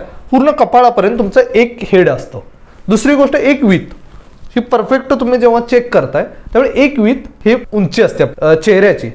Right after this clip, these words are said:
त्याचप्रमाणे आपल्या बॉडीची साडेसात पट होते. तर ते proportion, अ, किती महत्त्वाचं आहे आणि ते कसं divide केलं जातं तर ते सांगणार आहे. मी मगाशी तुम्हाला सांगितलं की एक हेड म्हणजे आपली एक वीत असते टोटल, तर ही एका वीतमध्ये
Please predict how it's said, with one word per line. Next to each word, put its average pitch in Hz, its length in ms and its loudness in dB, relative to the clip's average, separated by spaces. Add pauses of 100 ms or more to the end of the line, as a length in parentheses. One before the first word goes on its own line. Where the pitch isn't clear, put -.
(140)
त्याचप्रमाणे 196 540 0
आपल्या 208 220 0
बॉडीची 202 480 2
साडेसात 180 520 0
पट - 260 -4 (160)
होते. 131 280 -12 (880)
तर 139 100 -6 (120)
ते 170 60 -2
proportion, 180 800 -4
अ, 180 240 -2 (220)
किती - 200 -4
महत्त्वाचं 180 520 0
आहे 123 120 -8 (160)
आणि 139 200 -8
ते 190 40 -2
कसं 202 360 0 (200)
divide 156 380 2
केलं 135 200 0
जातं 110 320 -6 (500)
तर 143 80 -6
ते 180 200 2
सांगणार 117 360 -4
आहे. 113 120 -10 (460)
मी 165 60 -8
मगाशी 156 300 -2
तुम्हाला 170 280 0
सांगितलं 143 440 -2
की 151 180 -4 (560)
एक 196 200 0
हेड 160 280 0 (180)
म्हणजे 147 200 -2
आपली 160 300 -4
एक 175 200 -6
वीत 175 340 0
असते 117 280 -6
टोटल, 113 400 -10 (480)
तर 147 60 -4
ही 170 240 -4 (100)
एका 160 240 0
वीतमध्ये 160 580 -4